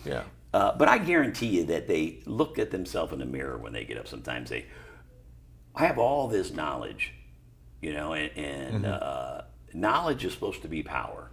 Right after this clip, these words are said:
Speaker 1: Right.
Speaker 2: How come I haven't achieved what maybe someone like Michael Crawford has achieved?
Speaker 1: Right.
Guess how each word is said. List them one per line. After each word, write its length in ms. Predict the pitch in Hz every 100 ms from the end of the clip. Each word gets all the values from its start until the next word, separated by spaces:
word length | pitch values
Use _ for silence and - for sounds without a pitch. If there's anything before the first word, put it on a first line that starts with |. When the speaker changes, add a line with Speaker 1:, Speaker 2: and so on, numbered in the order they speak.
| -
Speaker 1:
Right. 260 | 117 101 82
Speaker 2:
How 260 | - - -
come 300 | - 180 180 -
I 240 | 107 110
haven't 340 | 98 82 87 78
achieved 560 | 67 - 82 78 71
what 300 | 71 73 71 - - - - - -
maybe 200 | - -
someone 240 | - 80
like 140 | 85
Michael 220 | 110 120 113
Crawford 420 | 127 - - -
has 220 | 53 -
achieved? 300 | - - -
Speaker 1:
Right. 280 | 127 113